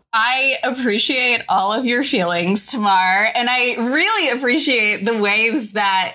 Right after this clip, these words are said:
you talk about them and recognize that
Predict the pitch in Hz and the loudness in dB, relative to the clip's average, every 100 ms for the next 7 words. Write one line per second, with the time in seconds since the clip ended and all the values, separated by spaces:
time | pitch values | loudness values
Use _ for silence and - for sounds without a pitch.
0 | - - 208 196 185 185 247 381 226 170 | -10 -2 0 2 2 0 0 0 0 0
1 | 175 170 214 - 160 165 175 - - - | 0 -2 -2 0 0 -4 -8 -10 -16 -6
2 | 190 185 185 190 185 - 190 185 220 - | -2 2 2 0 -4 -4 -2 0 0 0
3 | 220 214 196 180 180 180 - 180 170 170 | -2 0 2 2 2 0 0 2 2 2
4 | - | -2